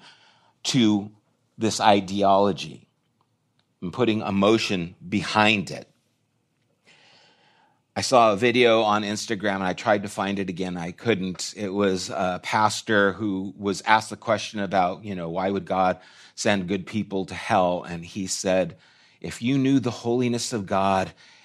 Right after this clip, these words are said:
and the wretchedness of man, you would repent for even asking that question.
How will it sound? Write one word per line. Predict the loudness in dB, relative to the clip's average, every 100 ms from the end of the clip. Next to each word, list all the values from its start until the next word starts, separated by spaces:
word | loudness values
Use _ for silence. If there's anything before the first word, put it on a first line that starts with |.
| _ -8
and | -6 -4
the | -4
wretchedness | -2 -4 -2 -4 -4 -4 -6
of | -8
man, | -6 -4 -4 -6
you | -6
would | -6
repent | -8 -12 -10 -10 -12
for | -16
even | -14 -14 -14 -18
asking | -16 -14 -14 -16 -16
that | -16 -18
question. | -18 -14 -14 -16 -20